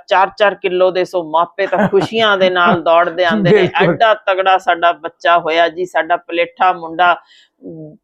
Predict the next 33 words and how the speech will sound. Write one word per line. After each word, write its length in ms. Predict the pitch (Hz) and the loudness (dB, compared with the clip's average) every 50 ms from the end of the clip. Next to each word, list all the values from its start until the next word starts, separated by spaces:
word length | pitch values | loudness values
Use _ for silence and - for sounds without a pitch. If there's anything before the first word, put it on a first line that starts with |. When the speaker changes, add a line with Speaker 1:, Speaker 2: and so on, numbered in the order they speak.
| _ | _
Speaker 1:
ਪੂਰਾ 300 | - - 202 202 208 196 | -4 0 2 2 4 4
ਵਾਰਡ 320 | 185 170 185 180 185 185 190 | 2 4 4 4 4 2 0
ਭਰ 240 | - - 202 180 160 | 0 0 0 0 0
ਜਾਂਦਾ 340 | 156 175 175 175 180 185 | 0 -2 0 0 2 0
ਜੀ 100 | 185 196 | 0 0
Speaker 2:
<laughs> 20 | 196 | -2
Speaker 1:
ਮਠਿਆਈਆਂ 540 | 190 180 180 214 185 175 180 185 190 196 196 | -6 -6 -4 -4 -4 -4 -2 -2 -2 -2 0
ਦੇ 120 | 190 196 | -2 -2
ਨਾਲ।" 320 | 180 175 165 175 185 190 185 | -2 0 0 0 0 0 -2
ਸੋ 440 | - - 180 175 175 180 170 165 _ _ _ _ _ - | -2 -2 0 2 2 2 0 -2 _ _ _ _ _ 0
ਉਹ 380 | 220 247 277 302 311 302 277 - | 2 4 6 6 6 4 4 2
ਇੱਕ 280 | 233 233 208 _ - | -2 -8 -6 _ -2
ਜਿਹੜੀ 340 | 233 190 190 208 208 214 220 | -2 0 0 0 0 0 -4
ਚੀਜ਼, 460 | 185 - - 190 190 190 190 180 175 | -6 -8 -8 -6 -4 -4 -2 -2 0
ਅਹ, 480 | 185 190 190 185 170 - - - 180 175 | 0 2 2 0 -2 -2 -2 -2 -2 -2
ਹੁੰਦੀ 380 | 165 175 175 165 156 175 185 185 | -2 -4 -8 -6 -2 -2 -2 -2
ਜੇ, 220 | 151 175 175 180 | -2 -2 -2 -2
ਜਿਸ 300 | 170 175 185 170 - - | -2 -2 -4 -4 -4 -2
ਵਿੱਚ 260 | 185 185 180 - - | -4 -4 -4 -4 -6
ਸਾਡੇ 600 | 185 180 - - - 160 160 160 170 196 196 185 - | -8 -8 -6 -2 -2 -2 -2 0 0 0 0 0 0
ਉਹ 180 | 185 185 185 180 | 0 0 0 0
ਨਵਜੰਮੇ 720 | 175 165 156 160 170 196 208 196 233 214 208 202 202 196 | -2 -2 0 0 0 0 -2 -2 -2 -2 -2 0 -2 -2
ਬੱਚੇ 420 | 180 - 160 - _ - 180 185 | 0 -2 -4 -4 _ -4 -2 -2
ਨੂੰ 220 | 180 175 170 170 175 | -2 -2 -4 -4 -6
ਇੱਕਦਮ 440 | 165 - 175 147 160 160 165 175 165 | -6 -6 -4 -2 -2 0 -2 -2 -4
ਕਈ 200 | - 170 170 175 | -4 -2 0 0
ਵਾਰ 120 | 175 170 | 0 0
ਤਾਂ 160 | - - 156 - - | 0 -2 -4 -4 -2
ਇੰਨੀ 360 | 185 185 208 226 240 262 269 | -2 -2 0 0 2 2 0
ਸ਼ੂਗਰ 400 | 220 - - 202 185 190 196 190 - - 185 | 0 -2 -2 -2 2 0 0 0 0 -2 -2
ਘਟ 140 | 175 - - | -2 -4 -6
ਜਾਂਦੀ 360 | 160 160 165 175 170 196 202 | -6 -6 -6 -6 -6 -6 -4
ਜੇ, 220 | 175 190 175 156 | -2 -2 -4 -4